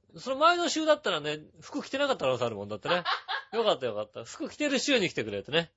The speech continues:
二人ともこう、慌てふためいてみたいな、そういうのがなかったんでね、よかったです。ちゃんとね、服着てる週に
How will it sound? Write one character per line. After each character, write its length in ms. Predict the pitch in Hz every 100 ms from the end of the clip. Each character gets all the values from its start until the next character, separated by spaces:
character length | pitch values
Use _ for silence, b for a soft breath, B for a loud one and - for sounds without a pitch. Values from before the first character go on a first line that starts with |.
| B B 403 - 392 _ _
二 200 | - 196
人 100 | 175
と 40 |
も 80 | 165
こ 260 | 151 165 -
う、 20 |
慌 200 | 170 233
て 140 | 247 262
ふ 80 | -
た 120 | 254
め 140 | 240
い 80 | 214
て 120 | 165
み 100 | 135
た 80 | 127
い 40 | 123
な、 120 | 123
そ 140 | 180
う 20 |
い 40 | 185
う 20 |
の 120 | 147
が 20 | 117
な 80 | 123
か 60 |
っ 80 | 113
た 80 | -
ん 60 | 95
で 80 |
ね、 80 | 107
よ 100 | 127
か 60 | 127
っ 80 | -
た 100 | -
で 80 |
す。 120 | - _
ち 60 | -
ゃ 80 | 117
ん 60 |
と 100 | 110
ね、 180 | 117 131 B B B -
服 200 | - 151
着 80 | -
て 120 | 170
る 100 | 147
週 220 | 131 143
に 240 | 98 85